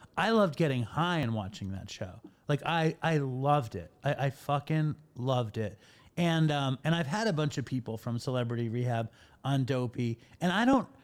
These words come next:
necessarily have an opinion one way or another, because I think, like what you said before, like, there is no telling the reason somebody gets it or somebody doesn't. Um, I understand both sides of the coin.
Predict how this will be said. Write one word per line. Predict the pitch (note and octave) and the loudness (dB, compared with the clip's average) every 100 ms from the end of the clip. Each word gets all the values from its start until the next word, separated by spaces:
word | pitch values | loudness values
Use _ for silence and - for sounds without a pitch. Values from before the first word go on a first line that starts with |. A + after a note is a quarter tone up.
| - | -6
necessarily | D#3+ F#3 F#3+ F3 E3+ F#3+ F3 E3 D#3 D3 | 0 0 0 -6 -6 0 2 4 4 0
have | G#2+ D3 D#3 | -2 -4 -2
an | D3+ | 0
opinion | D3 - D3 C#3 B2+ A#2+ - - _ | -2 0 2 2 2 0 -2 -14 _
one | C#3 D#3+ D3+ | 2 4 4
way | D3 C#3+ C3+ | 2 2 0
or | B2 | 0
another, | B2 C3 B2 A2 | 0 0 0 -2
because | A2+ A#2 B2+ | -2 -2 -2
I | C3+ C#3 | 0 -2
think, | D3+ D3 C3+ | -2 -2 -2
like | B2+ | -2
what | B2 B2+ C3+ | -2 -2 -2
you | C3+ | -2
said | - C#3+ A#2 | -2 -2 -2
before, | G#2+ - E3+ E3 C#3 A#2+ - - - - | -6 -6 0 2 2 0 -8 -20 -20 -4
like, | D3+ B2+ | -2 0
there | D3+ F3 - | 0 -2 -2
is | G#3+ G#3+ D#3+ | 2 2 2
no | E3+ D#3+ | 2 2
telling | D3 - D#3 E3+ D3 B2+ | 0 -4 -2 0 0 0
the | C3 | -2
reason | B2 E3 E3+ C#3 C3 | 2 4 4 2 -2
somebody | - C#3+ C3 A#2+ | -2 0 0 0
gets | G#2+ C#3 C#3 - | 0 -2 -2 -2
it | A#2 | -2
or | A2+ | -2
somebody | - C3 A2 F#2+ | 0 0 0 -2
doesn't. | F#2 D#3 D3 A2 - - - - - | 0 0 0 -2 -8 -18 -20 -18 0
Um, | D#3 C#3+ C3 A#2+ - - - | 4 4 2 -2 -14 -6 2
I | G#3+ | 4
understand | A#3+ A3 F3+ D#3 E3+ D3+ B2 | 6 4 2 0 2 2 2
both | B2 - | -2 -2
sides | A#2+ A2+ G#2+ | -2 -2 -2
of | G#2+ | -4
the | G#2 | -6
coin. | - A#2 G#2+ | -6 -4 -4